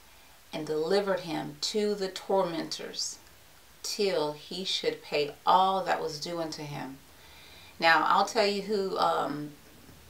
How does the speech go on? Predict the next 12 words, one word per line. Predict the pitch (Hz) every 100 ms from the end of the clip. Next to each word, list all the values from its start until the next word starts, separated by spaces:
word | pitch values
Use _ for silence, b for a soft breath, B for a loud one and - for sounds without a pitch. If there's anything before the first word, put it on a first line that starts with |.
| -
well, | 165 165 - -
I'll | 170 170
read | 165
the | 160
last | 156 - -
one. | 147 143 - -
"So | - 180
likewise | 165 165 208 302 226 175 151 151 170 - - - - - - - - - - - - - -
shall | - 170 165
my | 156 156
heavenly | 147 - 208 220 233
Father | 226 - 208 214 220 - 151 143 143